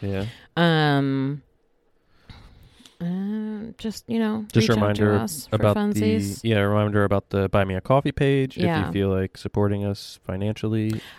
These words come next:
Speaker 2: Oh,
Speaker 1: uh,
Speaker 2: and
Speaker 1: go
Speaker 2: if
Speaker 1: and
Speaker 2: you
Speaker 1: do that.
Speaker 2: didn't watch our New Year's Eve live show, you won't know what the theme for season two is.
Speaker 1: Yeah, the se-, theme for season two is weird blind shit that occurs in movies or television.
Speaker 2: Yeah. So, like, blind representation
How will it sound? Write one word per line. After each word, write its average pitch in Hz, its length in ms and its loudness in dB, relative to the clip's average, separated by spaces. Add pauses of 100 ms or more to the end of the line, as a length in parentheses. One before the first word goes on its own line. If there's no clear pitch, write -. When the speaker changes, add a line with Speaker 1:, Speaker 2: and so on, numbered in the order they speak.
Speaker 2:
Oh, 233 300 6
Speaker 1:
uh, - 20 0 (140)
Speaker 2:
and 208 160 4
Speaker 1:
go 214 40 4
Speaker 2:
if 202 60 4
Speaker 1:
and - 20 -4
Speaker 2:
you 220 100 2
Speaker 1:
do - 40 -4
that. 208 60 -2
Speaker 2:
didn't 226 420 2
watch 180 260 0
our 185 80 0
New 175 80 -4
Year's 156 240 -2
Eve 151 140 -4
live 190 340 0
show, 139 500 -2
you 151 200 -2
won't 151 300 -2
know 147 200 -2
what 143 220 -2
the 139 80 -2
theme 160 360 -6
for 151 140 -4
season 135 380 -6
two 156 320 -6
is. - 640 -10 (640)
Speaker 1:
Yeah, 127 340 4
the 95 260 0
se-, 104 500 -4
theme 143 220 -2
for 131 140 -2
season 123 240 0
two 135 300 -2
is 101 280 0
weird 117 360 0
blind 117 260 -2
shit 120 220 -2
that 101 160 -2
occurs 104 340 -4
in 98 80 -4
movies 98 240 -4
or 120 60 -2
television. 98 840 -4
Speaker 2:
Yeah. 170 640 -4
So, 214 180 -2
like, 196 280 4
blind 175 400 0
representation 139 1300 -4